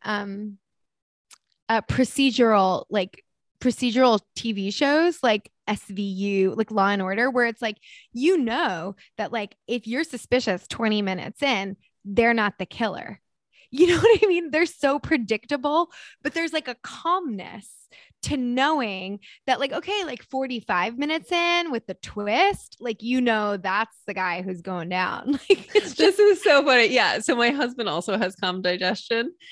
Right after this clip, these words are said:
Speaker 1: Okay.
Speaker 2: And, um, yeah, so we watch cooking shows. This is how I know these things. Or, like, things like, um, Is It Cake on Netflix? That is amazing. That was also hilarious.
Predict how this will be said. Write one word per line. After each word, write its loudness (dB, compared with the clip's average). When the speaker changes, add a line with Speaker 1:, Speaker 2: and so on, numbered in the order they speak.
Speaker 1:
Okay. -6
Speaker 2:
And, 2
um, 2
yeah, 0
so -4
we -2
watch 0
cooking -6
shows. -2
This -6
is -6
how 2
I 2
know 2
these -4
things. -4
Or, 4
like, 0
things -2
like, -2
um, -2
Is 0
It -2
Cake -4
on -2
Netflix? -6
That 0
is -2
amazing. -4
That -4
was 0
also -2
hilarious. -2